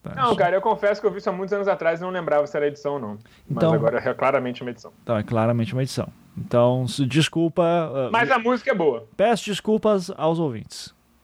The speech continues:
Speaker 1: Certo? Por,
Speaker 2: A
Speaker 1: por
Speaker 2: música é boa.
Speaker 1: A música é boa. É... Tá. Temos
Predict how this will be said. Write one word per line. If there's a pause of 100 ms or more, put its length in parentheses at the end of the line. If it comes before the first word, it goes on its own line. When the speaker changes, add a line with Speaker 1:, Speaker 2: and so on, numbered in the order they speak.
(200)
Speaker 1:
Certo?
Por,
Speaker 2:
A
Speaker 1:
por
Speaker 2:
música
é
boa. (920)
Speaker 1:
A
música
é
boa. (840)
É... (360)
Tá. (340)
Temos